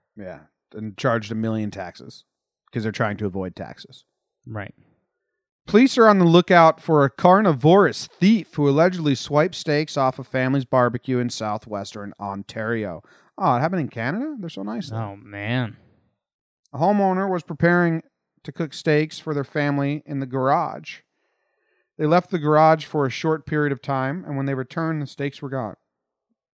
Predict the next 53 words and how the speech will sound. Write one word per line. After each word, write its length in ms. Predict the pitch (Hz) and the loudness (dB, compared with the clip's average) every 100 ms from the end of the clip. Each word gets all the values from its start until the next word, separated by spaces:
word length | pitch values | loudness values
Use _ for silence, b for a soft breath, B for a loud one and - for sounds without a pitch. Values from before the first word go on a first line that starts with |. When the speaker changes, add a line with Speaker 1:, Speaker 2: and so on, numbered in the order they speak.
| _ _ _ - | _ _ _ 2
Speaker 1:
How 100 | 170 | 4
do 60 | |
they 100 | 185 | 6
know 100 | 185 | 6
it 60 | 185 | 6
wasn't 240 | 170 165 | 6 4
an 80 | 139 | 0
animal 300 | 123 156 92 | 0 0 -2
that 120 | 82 | -8
came 180 | - 90 | -16 -16
and 80 | 82 | -14
ate 120 | 76 | -16
'em? 120 | 85 107 _ _ _ _ _ _ _ _ _ _ _ _ _ _ _ _ _ _ _ _ _ 127 | -18 -20 _ _ _ _ _ _ _ _ _ _ _ _ _ _ _ _ _ _ _ _ _ -10
It 80 | 127 | -4
could 120 | 160 | -2
have 80 | 151 | -2
just 140 | 135 | -2
been 340 | 151 135 123 - _ _ _ _ _ _ | -2 0 -2 -6 _ _ _ _ _ _
an 80 | 113 | -2
animal, 500 | 139 131 107 101 - _ | 0 2 -2 -6 -10 _
like 140 | 113 127 | -8 -4
a 60 | |
neighbor's 360 | 120 127 127 123 | 0 0 2 0
dog. 520 | 90 110 113 85 92 _ _ _ _ _ _ _ _ _ _ _ _ _ _ - | 0 2 2 0 -6 _ _ _ _ _ _ _ _ _ _ _ _ _ _ -12
And 120 | 113 | -6
now 180 | 110 104 | -2 -2
they, 240 | 113 107 - | -2 -4 -6
they're 200 | 107 113 | -4 0
acting 300 | 117 107 120 | 0 -2 -6
like 140 | 110 | -4
there's 160 | 120 104 | -4 -4
a 40 | |
thief 340 | 104 - 143 139 | -6 -2 0 0
in 100 | 143 | -2
the 60 | |
neighborhood? 480 | 147 151 160 175 196 - | 0 0 0 -2 -2 -8
You 100 | - | -8
don't 180 | 220 127 | -6 -6
know. 260 | 90 87 147 _ _ _ _ - | -6 -8 -10 _ _ _ _ -6
Make 220 | 190 151 | -2 -2
it 100 | 131 | -2
sound 160 | 131 | -2
like 100 | 120 | -2
a 60 | 110 | -4
bad 260 | 98 110 101 | -4 -2 -2
neighborhood. 500 | 104 101 107 165 - | -4 -2 -2 -2 -2
Could 100 | 143 | -2
have 100 | 147 | -2
just 140 | 147 | -2
been 100 | 165 | -4
a 60 | 147 | -2
hungry 300 | 143 156 151 | -2 -4 -6
dog. 320 | 165 170 - | -6 -8 -12